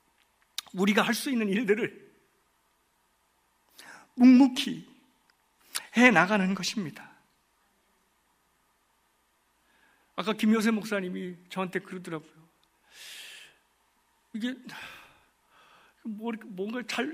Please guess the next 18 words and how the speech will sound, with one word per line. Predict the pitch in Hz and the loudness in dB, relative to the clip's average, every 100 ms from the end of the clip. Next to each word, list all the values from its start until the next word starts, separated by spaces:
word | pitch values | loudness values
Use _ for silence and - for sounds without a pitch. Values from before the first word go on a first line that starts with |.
| 339 | -10
이렇게, | - 247 - - - _ _ _ _ _ _ | -10 -10 -10 -18 -20 _ _ _ _ _ _
이렇게 | - 214 - - _ | -14 -14 -14 -20 _
마음이 | 196 160 196 220 220 254 165 - _ | -6 0 0 0 -2 -4 -6 -16 _
뭐가 | - 233 | -12 -10
잘 | 226 233 | -8 -8
집중이 | - 220 254 247 | -8 -6 -2 -2
안 | 180 180 | -2 -4
된대요. | 208 190 135 - _ _ _ _ _ _ _ _ - _ _ _ _ _ _ _ _ _ _ _ _ _ _ _ _ _ _ _ _ - | -4 -6 -10 -14 _ _ _ _ _ _ _ _ -20 _ _ _ _ _ _ _ _ _ _ _ _ _ _ _ _ _ _ _ _ -8
그 | |
뭐, | 214 226 | -6 -6
모든 | 220 202 233 | -6 -4 -2
게 | 254 | -2
다 | 247 | 0
이렇게 | 233 202 | -2 -4
무너진 | 180 180 220 220 240 | -6 0 0 0 -2
것 | 220 220 | -4 -8
같고 | 202 - - | -14 -16 -14
이렇게, | 226 - 220 | -12 -12 -14